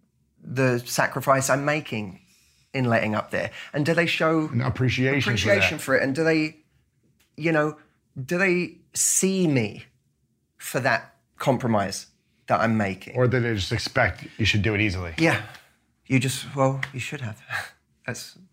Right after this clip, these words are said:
Speaker 1: the way I am, so that's the way you should be.
Speaker 2: Right.
Speaker 1: Yeah, and, and to me, again, part of growing up is realizing I wasn't always right. I was, you know, there were things that I used to, you know, I, I've looked at ways that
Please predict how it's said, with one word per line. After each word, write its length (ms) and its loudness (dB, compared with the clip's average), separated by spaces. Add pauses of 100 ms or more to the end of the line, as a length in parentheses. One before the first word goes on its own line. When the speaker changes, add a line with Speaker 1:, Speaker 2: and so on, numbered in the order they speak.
Speaker 1:
the 60 -8
way 160 2
I 120 4
am, 200 -2
so 120 -6
that's 120 -8
the 80 -8
way 100 -2
you 140 -8
should 200 -6
be. 140 -14 (220)
Speaker 2:
Right. 320 -8 (380)
Speaker 1:
Yeah, 160 -4
and, 140 -8 (200)
and 160 -8
to 100 -10
me, 160 -2
again, 320 -8
part 280 -10
of 80 -16
growing 400 -6
up 340 -12
is 260 -12
realizing 800 -8 (1300)
I 60 -20 (120)
wasn't 260 -8
always 320 -8
right. 400 -10 (200)
I 120 -10
was, 420 -10 (180)
you 160 -6
know, 260 -4 (340)
there 60 -14
were 60 -10
things 340 -4
that 100 -2
I 60 0
used 240 -2
to, 160 0 (840)
you 80 -4
know, 60 2
I, 200 2 (140)
I've 100 -4
looked 240 -2
at 120 -6
ways 340 2
that 280 -4